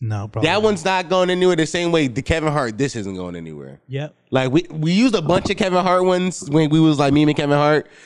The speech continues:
Speaker 2: but a few of 'em stayed. They, they just
Speaker 1: That one is staying for sure. Yeah.
Speaker 2: this, the him with his pan, hand in his pocket, it's staying. It's not going anywhere.
Speaker 1: That's true.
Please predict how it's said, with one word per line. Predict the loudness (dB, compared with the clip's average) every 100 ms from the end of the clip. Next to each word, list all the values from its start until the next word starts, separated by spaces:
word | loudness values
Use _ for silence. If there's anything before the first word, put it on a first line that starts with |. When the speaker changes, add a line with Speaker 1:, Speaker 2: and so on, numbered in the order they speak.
| -20 _
Speaker 2:
but | 0 0
a | -2
few | -4 2 2
of | 2
'em | -2
stayed. | -2 -6 -6 -14 _ -2
They, | 0 2
they | 0
just | 2 2 2
Speaker 1:
That |
one | 0 -2
is | -4
staying | -8 -12 -8
for | -8
sure. | -6 -8 -2
Yeah. | 2
Speaker 2:
this, | 2 2
the | -2 0
him | 2 4
with | 2
his | 2 0
pan, | 0 -2
hand | 0 0 2
in | 0
his | 0
pocket, | 0 -2 -6 -6
it's | -8 -10
staying. | -10 -6 -6 -6
It's | -12 -6
not | -6 -4
going | -6 -6
anywhere. | -10 -14
Speaker 1:
That's | -18 -18
true. | -20